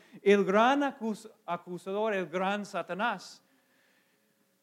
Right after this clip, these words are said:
Entonces él tiene que decirlo no solamente una vez, do-, sino dos veces. Él dice, "Satanás,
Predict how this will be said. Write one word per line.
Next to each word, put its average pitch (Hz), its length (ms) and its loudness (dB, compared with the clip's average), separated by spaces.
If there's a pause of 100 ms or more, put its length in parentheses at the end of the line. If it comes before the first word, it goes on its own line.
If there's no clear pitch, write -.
(360)
Entonces 233 540 2
él 254 200 4
tiene 254 280 2
que 247 120 2
decirlo 240 380 -2
no 247 220 0
solamente 254 640 -2
una 208 180 -8
vez, 208 260 -2
do-, 233 300 -2
sino 226 300 -2
dos 233 340 2
veces. 240 540 0
Él 240 200 2
dice, 233 600 -4
"Satanás, 220 1000 0